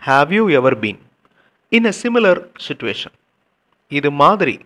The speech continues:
அந்த மாதிரிங்கிறது சிமிலர். சிட்யுவேஷன் நிலைமை. Have you ever been in a similar situation? Have you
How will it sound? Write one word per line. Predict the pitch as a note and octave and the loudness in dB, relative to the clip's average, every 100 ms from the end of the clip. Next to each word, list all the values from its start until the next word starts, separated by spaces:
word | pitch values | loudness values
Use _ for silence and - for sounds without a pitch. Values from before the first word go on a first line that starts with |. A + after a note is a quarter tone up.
| _ | _
அந்த | - A#2 B2 | -18 -4 2
மாதிரிங்கிறது | F3+ G3 G3 E3+ D#3 C4+ D#4 | 2 2 0 2 2 0 -4
சிமிலர். | D3+ A#2 G#2 - - _ _ _ _ | -6 -4 -6 -8 -20 _ _ _ _
சிட்யுவேஷன் | - G3 A#3 G3 A#3+ | -10 0 0 0 -2
நிலைமை. | G3 C3+ A2+ - _ _ _ _ _ _ _ - | 0 0 0 -8 _ _ _ _ _ _ _ 0
Have | F#3+ F#3 | 2 2
you | G3 E3+ | 4 4
ever | F#3+ F#3 | 2 2
been | E3+ D#3+ | 2 2
in | C#3 | 0
a | C#3 - | -2 -4
similar | D#3 D3+ C#3 | -4 -2 -2
situation? | A#2 - G2+ - | -6 -8 -8 -2
Have | C#3 G3+ | 0 2
you | A3 A3 | 4 2